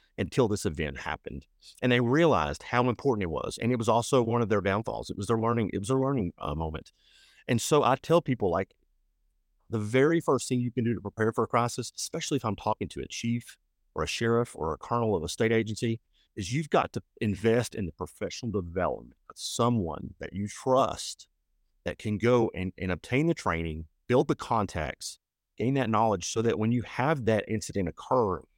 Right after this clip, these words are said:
you've got that trusted source of information that is helping you. Uh, as my great mentor, Judy Powell, said and, and taught me years ago, if it is important enough that the chief or the sheriff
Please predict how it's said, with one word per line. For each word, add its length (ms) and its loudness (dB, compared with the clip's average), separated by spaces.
you've 280 -2
got 260 4
that 140 0
trusted 400 -2
source 240 -4
of 100 -4
information 560 -2
that 120 -2
is 200 -8
helping 380 -2
you. 180 -8
Uh, 320 4
as 180 -2
my 160 4
great 240 2
mentor, 340 -2
Judy 260 -2
Powell, 280 0
said 280 -2
and, 180 -6
and 140 -16
taught 220 -2
me 140 0
years 360 -4
ago, 400 -2
if 180 -2
it 100 4
is 140 0
important 400 0
enough 300 0
that 120 -4
the 100 -20
chief 340 -2
or 80 2
the 100 -2
sheriff 380 0